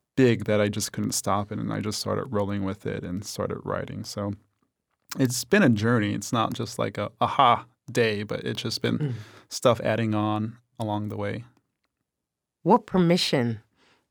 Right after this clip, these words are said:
Speaker 2: do you hope you will give a young person reading your work?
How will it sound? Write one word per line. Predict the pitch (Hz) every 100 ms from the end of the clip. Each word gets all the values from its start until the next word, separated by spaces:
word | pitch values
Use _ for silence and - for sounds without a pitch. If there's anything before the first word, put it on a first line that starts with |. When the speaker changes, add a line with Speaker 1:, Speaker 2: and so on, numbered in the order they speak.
| 156
Speaker 2:
do | 165
you | 151 147 180
hope | 151 - 170 147 - - _ _ _ _ _ _ _ _ _ -
you | 156
will | 143 135
give | 127 147 139 131 - _ _ _ -
a | 147
young | 135 127 123
person | - 131 127 - 131 127 _ _ _ -
reading | 151 139 131
your | 123
work? | 104 101 - - -